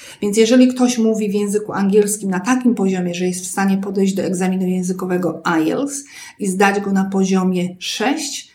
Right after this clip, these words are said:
z każdej części, to może, y, myśleć o tym, że może aplikować o wizę. I oczywiście ma zawód z listy zawodów poszukiwanych, tak?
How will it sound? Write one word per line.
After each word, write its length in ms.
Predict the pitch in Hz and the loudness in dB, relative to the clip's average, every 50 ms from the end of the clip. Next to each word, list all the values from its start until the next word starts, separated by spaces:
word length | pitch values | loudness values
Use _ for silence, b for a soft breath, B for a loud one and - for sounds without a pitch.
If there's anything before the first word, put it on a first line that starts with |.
| _ _ _ | _ _ _
z 200 | - - - - | -14 -14 -12 -6
każdej 520 | - 185 170 160 170 185 240 277 294 277 | -4 -2 -2 -2 -2 0 0 0 0 -2
części, 760 | - - 220 165 160 180 - - - - 311 403 440 427 - - _ _ _ _ _ _ _ _ | -2 -4 -2 -2 -2 -2 -4 -6 -4 -2 -2 -2 -2 -4 -10 -18 _ _ _ _ _ _ _ _
to 160 | - 233 214 | -4 -2 0
może, 540 | 196 202 196 185 196 190 185 185 - - - | 0 0 0 0 0 0 0 -2 -4 -4 -2
y, 460 | 185 180 180 175 180 180 185 196 - - | 0 0 2 2 2 2 0 -2 -4 -6
myśleć 380 | - 185 214 190 - 214 208 - | -2 -2 0 0 0 -2 -2 -2
o 100 | 202 190 | -4 -4
tym, 180 | - 196 180 | -2 -2 -2
że 100 | 180 180 | -2 -2
może 200 | 175 175 180 170 | -2 -2 -2 -2
aplikować 580 | - - - 196 190 - 170 165 160 160 156 170 | -2 -2 -2 -4 -4 -2 -2 -2 -2 -2 -2 -4
o 60 | 175 | -4
wizę. 260 | 175 175 160 165 170 | -6 -4 -4 -2 -2
I 40 | 196 | -2
oczywiście 320 | 208 220 220 202 - - | -2 -2 -4 -4 -2 -2
ma 220 | 202 202 196 196 196 | 0 0 0 0 0
zawód 280 | 202 185 180 185 180 | 0 0 0 0 -2
z 60 | 180 180 | -4 -4
listy 240 | 175 175 - 175 | -6 -6 -6 -6
zawodów 380 | 170 170 165 - 180 180 - - | -6 -4 -4 -4 -6 -8 -8 -8
poszukiwanych, 680 | - 185 - 190 - - 180 170 165 - - 175 - - | -10 -8 -8 -6 -4 -4 -2 -2 -2 -4 -4 -8 -6 -2
tak? 300 | - 247 285 285 - | 0 0 0 0 -4